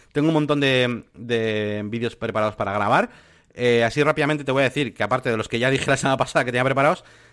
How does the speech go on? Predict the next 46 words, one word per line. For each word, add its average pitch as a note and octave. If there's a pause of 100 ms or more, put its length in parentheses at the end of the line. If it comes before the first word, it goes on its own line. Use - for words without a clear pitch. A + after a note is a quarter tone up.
tengo C#3+
una C#3
especie C#3+
de, A#2
de A2+
top, D3
mm, C3+
navideño, C3+
<laughs> -
no F3
sé E3
cómo C#3+
llamarlo, C#3+
de B2
top D3+
cinco D3
mejores C3+
plugins C#3+ (220)
que C#3+
han, C#3
para C3
mí, D#3 (480)
eh, A#2
de A#2
WordPress B2+
pa-, A2
de G#2
este B2
año, E3+
dos A#2+
mil B2
dieciocho, C#3 (600)
y, C3
eh, A#2+
tanto B2
de A#2+
WordPress D#3
y C3
otro, C#3+
otro D3
top C#3+
cinco E3+
de C3
los A2+
de A2+
WooCommerce. G#2+